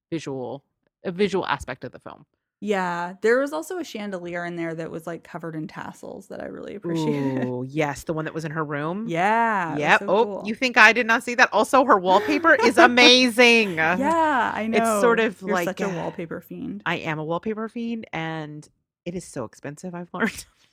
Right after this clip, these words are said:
Speaker 2: Oh, were you thinking of putting some in your new place?
Speaker 1: Of course. Of
Speaker 2: Uh-huh.
Speaker 1: cour-, I, uh, like, the most
Speaker 2: <laughs>
Speaker 1: obnoxious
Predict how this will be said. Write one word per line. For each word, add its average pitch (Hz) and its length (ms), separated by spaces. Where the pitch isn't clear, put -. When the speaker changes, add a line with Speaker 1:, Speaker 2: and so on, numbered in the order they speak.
Speaker 2:
Oh, 208 100
were 208 100
you 190 160
thinking 185 240
of 170 80
putting 175 240
some 170 160
in 170 80
your 165 100
new 165 140
place? 185 480
Speaker 1:
Of 262 160
course. - 640
Of 214 120
Speaker 2:
Uh-huh. 185 140
Speaker 1:
cour-, 269 140
I, 226 140
uh, 208 260
like, 208 240
the 220 80
most 220 320
Speaker 2:
<laughs> - 20
Speaker 1:
obnoxious 220 640